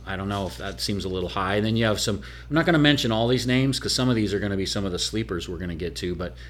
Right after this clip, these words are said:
where's the first, I think the first defense is in seventy, seventy-five with the Bills. Bills is a good, that's a good pick. Seventy-five seems a little high to go for defense, but probably wait till later rounds. But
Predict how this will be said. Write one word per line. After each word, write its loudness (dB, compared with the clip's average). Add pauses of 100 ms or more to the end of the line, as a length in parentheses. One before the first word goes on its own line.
(440)
where's -2
the -2
first, 0
I -6
think -2
the 0
first 2
defense -4 (720)
is -6
in -2
seventy, 2
seventy-five 0
with -8
the -6
Bills. -2 (800)
Bills 6
is -2
a 0
good, 2
that's -4
a 2
good 4
pick. 0
Seventy-five 2
seems -2 (300)
a -4
little 0
high -2
to -4
go 2
for -4
defense, -4
but -4 (640)
probably 2
wait -2
till -4
later -2
rounds. -4
But -8